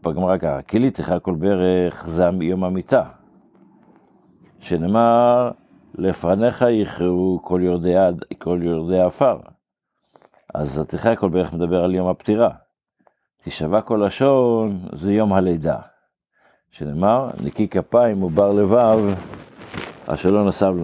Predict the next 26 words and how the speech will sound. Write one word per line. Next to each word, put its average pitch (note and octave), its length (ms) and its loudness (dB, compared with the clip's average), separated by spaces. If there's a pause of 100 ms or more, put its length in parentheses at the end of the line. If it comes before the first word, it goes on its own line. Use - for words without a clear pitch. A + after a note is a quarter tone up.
(180)
נשא E2 340 0 (280)
לשווא F2 500 -2
נפשי A2 360 0 (100)
ולא F2+ 240 0
נשבע F2+ 520 0
למרמה". F#2 720 -2 (100)
מה F2+ 100 -4
זה G2 120 2
"לא G2 160 2
נשבע F2+ 360 -2
למרמה"? F2+ 500 -2 (480)
זו - 100 -8
אותה F#2+ 220 -2
שבועה G2+ 240 -2
שאנחנו F#2 240 -6
מדברים G#2+ 280 -4
עליה. G#2 340 0 (560)
מהי G#2 180 2
השבועה G2+ 400 2
שמשביעים E2+ 520 0
אותו? B2+ 280 0
"תהיה E2+ 220 -2
צדיק G2+ 440 0
ואל G#2 200 0
תהיה G#2+ 200 0
רשע. F2+ 280 -4